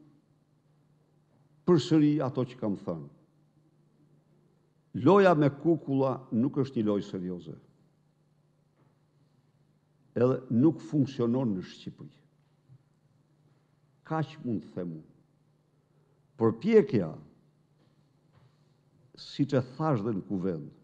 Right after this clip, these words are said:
kur, kur, e majta shqiptare, e majta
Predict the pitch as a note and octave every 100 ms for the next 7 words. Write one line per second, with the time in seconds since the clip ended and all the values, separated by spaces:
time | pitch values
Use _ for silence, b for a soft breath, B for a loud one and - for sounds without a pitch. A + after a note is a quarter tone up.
0 | _ _ _ _ _ _ - A#2+ G2 D#2
1 | - - _ _ _ - - G2 D#2+ -
2 | _ _ _ _ _ _ _ _ _ _
3 | _ _ _ _ _ _ _ _ - A2
4 | G#2 C3 D3+ D3 D3 C#3 C#3 - - _
5 | _ _ - - A2+ - F2+ E2 D2+ C#2
6 | - _ _ _ _ _ _ _ _ _
7 | _ _ _ _ _ _ _ _ _ -
8 | A2+ G#2+ C#3+ D#3+ D3+ D3